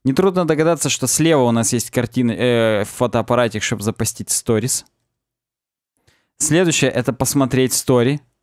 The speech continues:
или собственную опять запостить. Ваш профиль.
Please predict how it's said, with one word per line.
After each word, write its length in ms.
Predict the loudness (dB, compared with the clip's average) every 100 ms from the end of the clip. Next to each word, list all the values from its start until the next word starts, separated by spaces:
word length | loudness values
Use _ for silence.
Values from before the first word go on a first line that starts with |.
| _
или 380 | 0 2 0 -2
собственную 680 | -4 -2 -2 -4 -2 0 0
опять 220 | 0 0
запостить. 600 | -2 -4 -6 -6 -12 -16 _ _ _ _ 0
Ваш 320 | 2 2 0
профиль. 560 | 2 2 2 0 -4